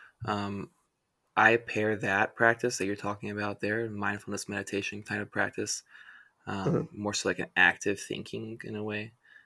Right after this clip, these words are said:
Speaker 1: um, where you're kind of noticing the thoughts that are coming across you, and you're, you're, like, you know,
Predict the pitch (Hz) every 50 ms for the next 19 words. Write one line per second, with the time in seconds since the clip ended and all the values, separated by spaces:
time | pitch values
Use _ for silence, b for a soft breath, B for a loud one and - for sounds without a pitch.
0 | b b _ - - 92 90 87 78 82 82 - - _ - 95 90 90 87 -
1 | - 95 80 80 87 87 87 85 85 85 - - 92 87 85 85 - - 85 -
2 | - - 80 78 - - 92 87 87 85 - - 90 87 82 - - 92 92 92
3 | 90 90 90 85 80 90 92 90 87 87 85 85 85 - - _ _ - - 85
4 | 85 - - -